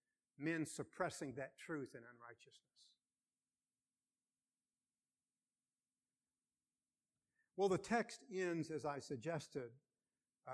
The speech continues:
as it began, with a return to judgment on the idolater in verses eighteen to twenty. So we begin with judgment, we look at the idolater and his silliness, and then we conclude with judgment.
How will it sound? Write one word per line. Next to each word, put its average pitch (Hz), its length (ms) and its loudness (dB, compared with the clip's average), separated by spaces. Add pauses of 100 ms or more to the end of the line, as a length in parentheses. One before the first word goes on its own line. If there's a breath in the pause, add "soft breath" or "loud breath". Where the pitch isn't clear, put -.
as 143 120 -2
it 135 100 -6
began, 139 400 -2
with 131 100 -4
a 135 40 -6
return 147 400 -6
to 139 100 -6
judgment 151 520 -4
on 139 120 -8
the 131 100 -8
idolater 135 580 -4
in 127 60 -10
verses 120 320 -10
eighteen 131 340 -8
to 120 80 -10
twenty. 127 300 -12
So 131 160 -18
we 139 80 -10
begin 175 300 -2
with 180 120 -2
judgment, 143 440 -2 (480)
we 151 100 2
look 202 220 4
at - 80 0
the 160 100 0
idolater 156 720 0
and 139 80 -4
his 123 120 -8
silliness, 156 640 0
and 131 120 -6
then 135 140 -8
we 131 160 -14 (220)
conclude 143 420 -10
with 110 160 -18
judgment. 113 360 -18